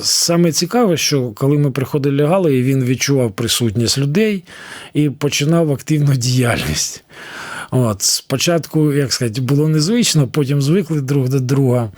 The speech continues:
От. І цей щур, ну, не щурятко, щур дуже великих розмірів,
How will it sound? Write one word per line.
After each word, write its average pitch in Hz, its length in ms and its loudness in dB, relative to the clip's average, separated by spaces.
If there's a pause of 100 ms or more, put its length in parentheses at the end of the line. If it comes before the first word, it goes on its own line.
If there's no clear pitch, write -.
(580)
От. 117 340 0 (160)
І 196 260 2 (460)
цей 151 300 0
щур, 196 420 2 (1040)
ну, 135 200 2
не 151 120 4
щурятко, 175 600 2
щур 139 360 0
дуже 139 320 0
великих 143 540 0
розмірів, 196 560 2